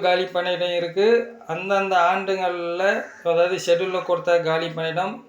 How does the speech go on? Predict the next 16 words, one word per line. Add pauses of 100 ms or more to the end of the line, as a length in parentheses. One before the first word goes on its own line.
இப்ப
ரிட்டையர்
ஆனது
அந்த
காலி
பணியிடம், (180)
இப்படியெல்லாம்
பார்த்தீங்கன்னா
தொடர்ந்து
அதிக
அளவுல (640)
காலி
பணியிடம் (320)
இருக்கு
அப்படிங்கிற (760)
விஷயம்.